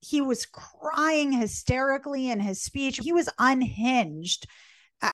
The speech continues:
there's so much more that he's not saying. "My marriage is on the fritz. I'm an inch away from divorce." Y-, you know what I mean? Like, something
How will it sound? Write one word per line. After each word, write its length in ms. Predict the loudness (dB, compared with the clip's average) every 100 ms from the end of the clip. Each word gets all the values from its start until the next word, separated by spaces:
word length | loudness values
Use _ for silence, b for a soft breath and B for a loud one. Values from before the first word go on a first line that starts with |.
| 0
there's 180 | -2 2
so 220 | 4 4
much 200 | 4 2
more 380 | 4 6 4 2
that 120 | 0
he's 180 | -2 0
not 240 | 0 0
saying. 640 | -4 -2 -2 -8 -14 -16 -4
"My 180 | -2 0
marriage 380 | 2 2 0 0
is 120 | 0
on 140 | 0
the 80 | -2
fritz. 680 | 0 2 2 0 -6 -10 -12 _ _ _ _
I'm 200 | -2 0
an 120 | 0 2
inch 280 | 2 2
away 220 | 4 2 2
from 220 | 0 -2
divorce." 800 | 0 2 2 2 -2 -6 -14 -18 _ _ _ -4
Y-, 240 | -2 2
you 120 | 4
know 80 | 6
what 100 | 6
I 100 | 4
mean? 260 | 2 0 -2
Like, 180 | -4
something 880 | -6 -2 -2 -2 -2 2 2 0 -4